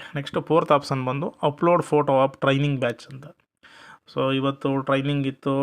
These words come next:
ಅವ್ರದ್ದು ಅಟೆಂಡೆನ್ಸ್ ಎಲ್ಲ ತಗೊಂಡ್ವಿ, ಎಲ್ಲ ಆಯಿತು. But ಅವ್ರದ್ದು ಟ್ರೈನಿಂಗ್ ಏನಿದೆ ನಡೆದ ಥರ ಒಂದು ಫೋಟೋನ ಅಪ್ಲೋಡ್ ಮಾಡಬೇಕಾಗತ್ತೆ ನಾವು. ಅದಕ್ಕೂ ಕೂಡ ಆಪ್ಷನ್ ಕೊಟ್ಟಿದ್ರೆ ಶೆಡ್ಯೂಲಲ್ಲೇ ಅಪ್ಲೋಡ್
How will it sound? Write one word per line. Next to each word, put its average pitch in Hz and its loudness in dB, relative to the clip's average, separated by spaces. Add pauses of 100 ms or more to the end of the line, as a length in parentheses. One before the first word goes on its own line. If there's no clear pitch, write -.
(160)
ಅವ್ರದ್ದು 131 0
ಅಟೆಂಡೆನ್ಸ್ 135 -2
ಎಲ್ಲ 139 2
ತಗೊಂಡ್ವಿ, 127 -4 (100)
ಎಲ್ಲ 123 -2
ಆಯಿತು. 127 -6 (160)
But 156 0
ಅವ್ರದ್ದು 147 0 (220)
ಟ್ರೈನಿಂಗ್ 160 0
ಏನಿದೆ 143 -2 (100)
ನಡೆದ 131 0 (120)
ಥರ 139 -4
ಒಂದು 135 -6
ಫೋಟೋನ 147 0
ಅಪ್ಲೋಡ್ 135 0
ಮಾಡಬೇಕಾಗತ್ತೆ 123 -4
ನಾವು. 139 -10 (400)
ಅದಕ್ಕೂ 139 0
ಕೂಡ 139 2
ಆಪ್ಷನ್ 135 -6
ಕೊಟ್ಟಿದ್ರೆ 131 -6
ಶೆಡ್ಯೂಲಲ್ಲೇ 127 -2 (540)
ಅಪ್ಲೋಡ್ 156 2